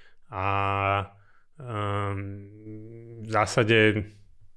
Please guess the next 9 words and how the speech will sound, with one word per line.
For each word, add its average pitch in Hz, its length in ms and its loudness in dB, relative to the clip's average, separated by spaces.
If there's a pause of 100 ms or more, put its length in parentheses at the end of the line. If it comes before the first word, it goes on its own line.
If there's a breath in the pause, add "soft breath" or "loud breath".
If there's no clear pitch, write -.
(260)
áno, 107 400 2
hej, 104 320 4
ehm, 98 640 0 (640 soft breath)
viem 117 160 4
si 147 100 0
predstaviť, 104 560 2 (140)
že, 92 560 4
eh, - 680 -18 (600)
on 107 480 2